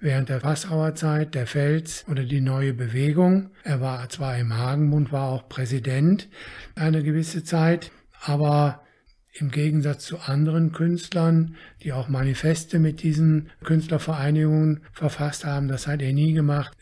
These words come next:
Er hat sich immer als isoliert und vereinsamt und das besonders im Alter ist das dann zur Manifest geworden,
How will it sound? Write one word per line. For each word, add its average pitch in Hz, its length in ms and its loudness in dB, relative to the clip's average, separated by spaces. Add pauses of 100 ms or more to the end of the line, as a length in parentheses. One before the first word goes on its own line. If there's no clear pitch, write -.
(120)
Er 135 140 0
hat 151 140 0
sich 143 200 -4
immer 160 200 4
als 147 220 0
isoliert 143 680 0 (120)
und 165 140 0
vereinsamt 131 840 0
und 123 140 -4
das 131 280 -4
besonders 139 600 -2
im 143 160 0
Alter 131 600 -2 (760)
ist - 240 -4
das 131 180 -4
dann 135 300 -2
zur 131 520 -2 (180)
Manifest 135 580 -2
geworden, 120 600 -2